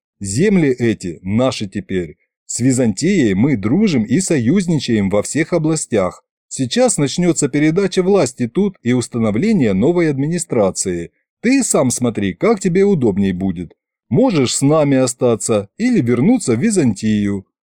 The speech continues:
А останешься, да со своими ребятами, так мы только рады будем.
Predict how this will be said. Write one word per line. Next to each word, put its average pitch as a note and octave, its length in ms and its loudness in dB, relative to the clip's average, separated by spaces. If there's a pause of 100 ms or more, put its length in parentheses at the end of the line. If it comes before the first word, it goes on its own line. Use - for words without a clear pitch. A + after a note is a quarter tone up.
(280)
А C#3+ 140 2
останешься, F3+ 720 2
да D#3+ 120 2
со F3+ 140 0
своими D#3 380 2
ребятами, A#2+ 580 0
так A2+ 240 -4
мы G#3 140 2
только G3 400 0
рады B2+ 400 2
будем. A2 500 0